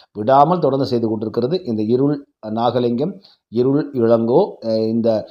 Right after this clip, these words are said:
இரண்டு பேரை முன்ன-, முன்னிலை வைத்துக்கொண்டு பின்னால் இயங்கக்கூடிய இந்த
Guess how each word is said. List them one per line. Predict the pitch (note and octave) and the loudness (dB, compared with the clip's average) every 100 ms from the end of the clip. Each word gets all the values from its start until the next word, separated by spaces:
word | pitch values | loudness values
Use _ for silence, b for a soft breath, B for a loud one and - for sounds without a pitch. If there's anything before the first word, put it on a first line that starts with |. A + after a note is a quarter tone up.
| B B G#2+ | B B -4
இரண்டு | B2+ C#3 B2 A#2+ A#2 G#2+ G2+ | -2 0 0 0 0 -2 -2
பேரை | C3+ C#3+ | 2 2
முன்ன-, | C3+ B2+ B2+ A#2+ | 2 0 0 0
முன்னிலை | B2 C3 B2+ | 0 0 2
வைத்துக்கொண்டு | A#2+ A2 A#2+ A#2+ B2+ G3+ G3+ | 0 -2 -4 -2 0 0 -2
பின்னால் | C3 B2 C#3 C#3 | -4 0 2 2
இயங்கக்கூடிய | C3+ B2 A#2+ A#2 A2 A#2 G#3+ B B B - | 2 -2 -2 -4 0 2 2 B B B -8
இந்த | G#2+ A2 | -4 -2